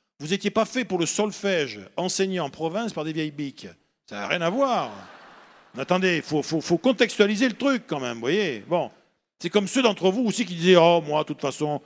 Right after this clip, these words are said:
avoir ma propre activité, qui est peut-être il y a quinze ans, vingt ans, oh, c'est pas du tout mon truc, tu me vois, moi, franchement, avoir un business et tout ça, puis quoi, ça m'irait comme des guêtres à un canard, ça va pas, non, euh, bon. » Et pourtant, si, ça allait.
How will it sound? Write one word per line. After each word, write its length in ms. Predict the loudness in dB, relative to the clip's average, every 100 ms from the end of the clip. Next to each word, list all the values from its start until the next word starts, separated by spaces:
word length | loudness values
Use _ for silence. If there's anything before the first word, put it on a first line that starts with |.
| -12 -4
avoir 180 | -4
ma 80 | -2
propre 240 | -2 0 -2
activité, 720 | -4 -10 -10 -6 -2 -2 -4 -12
qui 100 | -10
est 40 | -6
peut-être 140 | -4
il 20 |
y 40 | -4
a 40 |
quinze 260 | -2 -2 -2
ans, 120 | -2
vingt 200 | -2 -4 -4
ans, 80 | -6
oh, 120 | -10
c'est 120 | -12 -12
pas 80 |
du 120 | -10 -6
tout 120 | -4
mon 160 | -4
truc, 320 | -6 -2 -2 -4
tu 120 | -10
me 100 | -6
vois, 280 | 0 0 0
moi, 220 | -6 -10
franchement, 480 | -12 -16 -14 -10 -8
avoir 200 | -8 -8
un 60 |
business 500 | -10 -10 -8 -6 -6
et 60 | -8
tout 120 | -12
ça, 180 | -10 -10
puis 120 | -12
quoi, 240 | -12 -10 -10 -20 -16
ça 120 | -12
m'irait 220 | -6 -6
comme 180 | -6 -6
des 120 | -4
guêtres 240 | -2 -2 -4
à 40 |
un 80 | -8
canard, 400 | -8 -6 -8 -10
ça 120 | -12
va 140 | -12 -6
pas, 320 | -4 -4 -6
non, 320 | -10 -12 -14
euh, 60 | -12
bon. » 220 | -12 -12 -20 -18 -12
Et 80 |
pourtant, 360 | -8 -8 -4 -4
si, 180 | -4 -6
ça 220 | -6 -6
allait. 240 | -8 -12